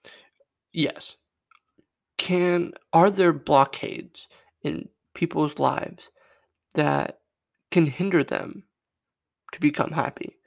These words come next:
Let's say you have a bad family life. Okay, that's one blockade. Let's say you don't make enough money. That's another blockade. Um, you're in an abusive relationship.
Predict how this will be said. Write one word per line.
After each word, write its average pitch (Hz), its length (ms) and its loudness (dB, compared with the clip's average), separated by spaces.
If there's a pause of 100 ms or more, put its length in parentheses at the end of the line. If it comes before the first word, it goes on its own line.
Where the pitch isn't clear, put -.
(300)
Let's 131 220 0
say 135 100 2
you 139 200 4
have 131 100 2
a 131 60 2
bad 135 280 2
family - 360 0
life. - 260 -10 (440)
Okay, 139 160 -2
that's 131 200 0
one 131 220 2
blockade. 131 400 -8 (800)
Let's 139 220 -2
say 131 320 2
you 131 160 -2
don't 135 160 2
make 135 160 0
enough 131 240 -2
money. - 380 -8 (160)
That's - 180 -6
another 190 180 -2
blockade. - 460 -12 (1700)
Um, 139 580 2 (100)
you're 147 200 4
in 143 40 4
an 139 100 4
abusive 131 380 0
relationship. - 600 -6